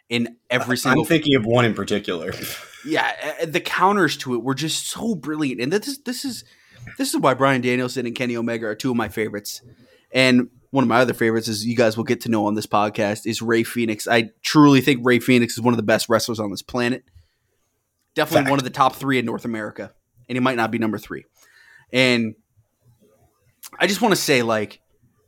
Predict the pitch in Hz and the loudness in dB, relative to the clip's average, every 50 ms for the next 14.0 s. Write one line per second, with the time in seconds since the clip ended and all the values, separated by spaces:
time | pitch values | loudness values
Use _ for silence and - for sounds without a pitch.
0 | _ _ - - - - _ _ _ _ - 117 - _ _ _ - _ _ _ | _ _ -20 -20 -20 -20 _ _ _ _ -20 -20 -20 _ _ _ -20 _ _ _
1 | _ _ _ _ - _ _ - 147 143 131 160 208 214 202 - - 208 190 175 | _ _ _ _ -20 _ _ 0 0 0 2 4 2 4 4 4 6 6 6 8
2 | 185 190 185 185 190 - _ _ _ _ _ _ _ _ _ _ _ - - 165 | 6 6 6 4 2 -4 _ _ _ _ _ _ _ _ _ _ _ -6 0 2
3 | 180 180 170 - 185 175 175 175 - 185 175 175 175 170 170 170 - _ _ _ | 2 2 2 0 -2 -2 -4 -2 0 2 4 4 4 4 2 -2 -8 _ _ _
4 | _ _ _ - - 170 170 170 151 156 196 196 - 320 190 175 156 147 160 220 | _ _ _ -2 0 0 0 0 0 -4 -4 0 0 2 2 2 2 2 0 0
5 | 214 180 143 - 156 156 151 - 170 170 - - - - - - - 180 196 202 | 0 -2 0 0 0 0 0 -2 -4 -4 -4 -8 -10 -10 -12 -6 -2 -2 0 0
6 | 175 139 - - - - - - 113 113 117 117 143 202 285 359 - - - - | 0 -2 -2 -6 -6 -6 -8 -6 -4 -2 0 2 2 0 0 -2 -6 -6 -6 -8
7 | - _ _ _ _ _ _ _ _ _ _ _ _ _ _ _ _ _ - - | -10 _ _ _ _ _ _ _ _ _ _ _ _ _ _ _ _ _ -6 -4
8 | 139 - 123 156 - 117 - 185 226 247 220 180 196 190 - - 196 160 131 135 | 0 4 4 4 4 4 4 4 2 2 2 0 -2 -2 -2 0 0 0 2 2
9 | 165 285 370 - - 135 - 120 120 110 110 _ _ - - - 170 151 135 113 | 2 2 2 0 -2 -4 -6 -6 -6 -8 -10 _ _ -8 -4 -2 -2 -2 -2 -4
10 | 113 117 107 110 113 139 156 - - - _ - 160 170 147 135 113 120 123 135 | -6 -6 -6 -6 -6 -6 -6 -8 -12 -14 _ -2 -2 2 2 2 2 4 4 4
11 | 131 123 120 110 107 107 101 - 113 113 95 95 104 113 113 110 104 104 - 104 | 6 6 4 2 2 0 -2 -4 -6 -6 -6 -4 -2 0 0 0 -2 -4 -6 -6
12 | 101 98 98 95 92 95 127 165 254 330 349 - - 98 92 92 90 90 90 - | -4 -4 -4 -4 -2 2 2 4 4 4 2 2 2 0 -2 -2 -6 -6 -6 -4
13 | 101 98 85 - 95 92 92 92 92 92 98 - 143 147 147 147 143 139 131 - | -4 -4 -4 -4 -4 -4 -2 -2 0 0 0 0 0 0 0 0 0 -2 -6 -10